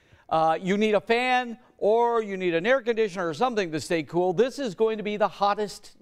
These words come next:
day of the week. Yesterday in Indy, we got up to eighty-eight. Today, ninety. We will see a couple of scattered sh-, storms, but this week, even though I've got a chance for rain, like, for the next four days, I don't have any all-day rain in my forecast. So keep that in mind. That's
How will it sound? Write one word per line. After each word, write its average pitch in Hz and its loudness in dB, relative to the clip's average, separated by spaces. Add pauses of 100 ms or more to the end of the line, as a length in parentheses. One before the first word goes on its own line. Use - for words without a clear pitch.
day 185 0
of 160 -4
the 156 -2
week. 160 -4
Yesterday 202 0
in 180 -4
Indy, 190 -2
we 175 -2
got 170 0
up 151 -8
to 170 -4
eighty-eight. 180 0
Today, 165 -2
ninety. 226 -2 (440)
We 170 4
will 180 2
see 143 -8
a 120 -10
couple 147 -4
of 131 -4
scattered 160 -4
sh-, - -8
storms, 185 0
but 156 0
this 185 0
week, 220 -4
even 233 0
though 202 4
I've 233 2
got 233 0
a 127 -16
chance 190 -10
for 151 -6
rain, 151 -2
like, 127 -4
for 123 -16
the 127 -6
next 156 -4
four 170 0
days, 160 -2 (320)
I 175 2
don't 220 0
have 170 0 (140)
any 214 -2
all-day 175 2
rain 143 -4
in 143 -6
my 143 -2
forecast. 151 -2
So 170 -4
keep 202 -4
that 175 0
in 143 -4
mind. 151 0
That's - -8